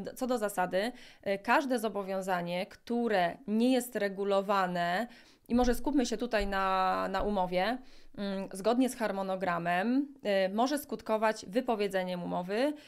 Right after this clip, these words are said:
e, postawieniem, e, oczywiście całej należności w stan natychmiastowej wymagalności, e, i następnie skierowania sprawy,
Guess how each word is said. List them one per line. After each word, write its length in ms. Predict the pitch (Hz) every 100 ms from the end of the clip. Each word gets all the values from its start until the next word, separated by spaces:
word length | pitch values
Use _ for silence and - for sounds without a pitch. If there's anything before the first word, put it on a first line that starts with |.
| - -
e, 220 | 208 208
postawieniem, 920 | 208 - 320 320 240 233 233 214 214 208
e, 400 | 196 190 185 -
oczywiście 420 | - 202 208 202
całej 280 | 226 220 202
należności 580 | 190 190 202 208 - 180
w 40 |
stan 280 | - 202 190
natychmiastowej 720 | 185 196 196 196 202 185 180
wymagalności, 1120 | 180 240 202 185 180 175 180 - - 262 339 - - - -
e, 180 | 208 208
i 200 | - 339
następnie 540 | 240 233 226 226 233
skierowania 580 | - 220 202 190 185 185
sprawy, 580 | - 180 170 170 170